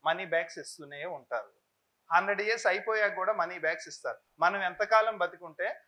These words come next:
అంతకాలం ఇస్తారు. ఉమాంగ్లో తొంభై తొమ్మిది సంవత్సరాల పాటు మనీ బ్యాక్ ఇచ్చి, హండ్రెడ్త్ ఇయర్ మనకి ఫైనల్ సెటిల్‌మెంట్ చేస్తారు. ఉత్సవ్లో మనం బతికున్నంత కాలం ఇస్తారు. నేను హండ్రెడ్ ఇయర్స్ అని ఎగ్జాంపుల్‌గా తీసుకున్నాను.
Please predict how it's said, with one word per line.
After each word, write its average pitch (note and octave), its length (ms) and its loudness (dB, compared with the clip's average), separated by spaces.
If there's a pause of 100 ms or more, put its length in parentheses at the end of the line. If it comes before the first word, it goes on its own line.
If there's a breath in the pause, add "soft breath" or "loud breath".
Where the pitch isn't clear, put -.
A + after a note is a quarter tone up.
(120)
అంతకాలం E3 480 0
ఇస్తారు. A2+ 300 -12 (300)
ఉమాంగ్లో A#3 560 4
తొంభై G#3+ 360 0
తొమ్మిది G3+ 340 -6
సంవత్సరాల G#3+ 440 2
పాటు G3+ 280 0
మనీ E3+ 260 -4
బ్యాక్ F#3+ 280 -2
ఇచ్చి, A#3+ 300 -12 (220)
హండ్రెడ్త్ A#3+ 420 0
ఇయర్ A3 200 -4
మనకి G3+ 580 -4
ఫైనల్ G#3+ 320 -2
సెటిల్‌మెంట్ F#3 520 -6
చేస్తారు. D3 380 -4 (260)
ఉత్సవ్లో F#3 840 4
మనం F3 240 -2
బతికున్నంత E3+ 540 -2
కాలం E3+ 380 -2
ఇస్తారు. C3+ 340 -8 (260)
నేను G3+ 180 -6
హండ్రెడ్ F#3+ 280 0
ఇయర్స్ A3 240 2
అని G#3 160 0
ఎగ్జాంపుల్‌గా F#3 560 0
తీసుకున్నాను. - 600 -12